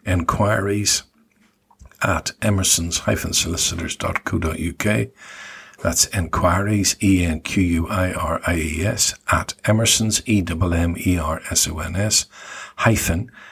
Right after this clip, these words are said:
solicitors, S O L I C I T O R S, dot co dot U K.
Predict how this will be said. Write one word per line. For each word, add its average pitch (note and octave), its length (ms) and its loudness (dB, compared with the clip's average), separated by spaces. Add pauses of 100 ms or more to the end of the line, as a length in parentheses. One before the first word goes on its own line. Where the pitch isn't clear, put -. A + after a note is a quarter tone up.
(120)
solicitors, F#2 1160 2
S - 220 2
O E2 140 0
L E2+ 220 0
I E2 120 0
C - 300 0
I D#2+ 140 -2
T D2+ 280 -4
O E2 180 -4
R D#2+ 180 -4
S, A2 340 4 (560)
dot E2+ 360 2
co F#2+ 280 4
dot - 400 -4
U F#2 240 2
K. - 440 0